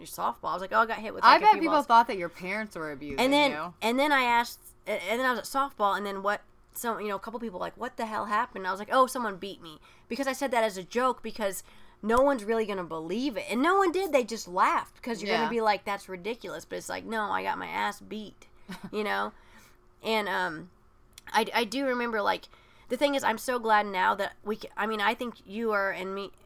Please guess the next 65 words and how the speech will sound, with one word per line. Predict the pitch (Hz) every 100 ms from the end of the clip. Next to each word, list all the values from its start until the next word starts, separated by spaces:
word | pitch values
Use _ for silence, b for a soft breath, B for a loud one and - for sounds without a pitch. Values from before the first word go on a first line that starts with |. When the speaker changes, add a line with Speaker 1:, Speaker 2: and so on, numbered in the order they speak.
| -
Speaker 1:
me | 208 208
too. | - 233
Like, | 196 180
I, | 175 220 -
I | 196 247
understand | 247 233 214 208
what's | 202 202
a | 185
healthy | 180 190 196
relationship, | 185 180 185 - 190 180
and, | 190 190
like, | 190 - b b b b b -
I, | 185 185
I | 220
understand | 233 233 226 220
how | 202
to | 190
communicate | 190 185 196 190 180 -
better | 175 170
now. | 175
But | 180 185 180
bef-, | 208 - - - -
after | 233 - 277
we | 262
broke | 208 220 208
up, | 226 208 - b b b b -
I | 214
remember | 233 233 220
it, | 190 -
it | 190 190
dawned | 208 202 247
on | 208 180
me, | 180 175 165 -
like, | 185 185
I |
had | 185 196
a | 190 185 - - -
you | 214
get | 214 214
so | 247
used | 254 -
to | 220
it, |
you | 185
think | 196 196
that's | 190 -
a | 180
normal | 185 185 175
way | 175
of | 170 165
life, | 190 175 156
like, | 180 175
just | 170
screaming | - - 202 202 185
at | 180
each | 180 170
other | 180 175 170
and | 170
just, | 175 - -
you | 180
know, | 175
fighting | - 190 190 185
like | 180 170
that. | 180 175
And | 180